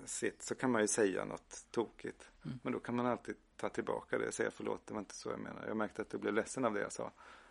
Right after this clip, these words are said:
Speaker 1: Eh, jag vill ju här, finnas här för dig." Eh, så. Alltså man kan, eh,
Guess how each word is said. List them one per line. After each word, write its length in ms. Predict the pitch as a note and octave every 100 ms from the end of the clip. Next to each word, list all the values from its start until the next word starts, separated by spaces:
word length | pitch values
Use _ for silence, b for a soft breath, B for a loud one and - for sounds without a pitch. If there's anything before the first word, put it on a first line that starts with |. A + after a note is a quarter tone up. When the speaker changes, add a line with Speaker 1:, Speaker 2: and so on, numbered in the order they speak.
| -
Speaker 1:
Eh, 240 | A#2 G#2 G2 - - _
jag 220 | A#2+ A2
vill 200 | G#2+ G#2
ju 120 | G#2
här, 220 | G2+ G#2+ G#2+ A#2+
finnas 280 | B2 A2
här 100 | A2+
för 120 | G#2+ A2+
dig." 240 | A2 - - b b b -
Eh, 60 | A#2 - - - C3
så. 240 | - - - _ _ -
Alltså 260 | B2 C3+
man 220 | A#2 A2 G#2
kan, 260 | A2+ G2+ - b b b b b b b b _ B2+
eh, 200 | A2+